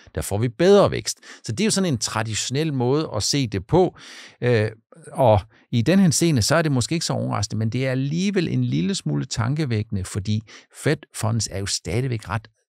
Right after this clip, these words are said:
øh, ret høje, og nu har vi fået, øh, et par rentenedsættelser, men vi har allerede hørt om nogen, der begynder at sige,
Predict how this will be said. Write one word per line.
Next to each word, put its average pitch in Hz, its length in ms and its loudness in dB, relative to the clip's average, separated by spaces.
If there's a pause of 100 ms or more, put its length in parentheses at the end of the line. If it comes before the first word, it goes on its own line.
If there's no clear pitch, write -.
øh, 98 60 -4 (240)
ret - 220 -8
høje, 117 520 -2 (340)
og 98 300 0
nu 104 80 2
har 131 120 2
vi 120 100 2
fået, 131 500 2
øh, 95 200 0
et 92 160 -2
par 92 220 0
rentenedsættelser, 110 800 0
men 104 240 -6
vi 107 60 -6
har 107 80 0
allerede 147 440 4
hørt 139 300 4
om - 160 -4
nogen, 117 280 2
der 127 60 0
begynder 113 300 2
at 101 60 2
sige, 123 240 0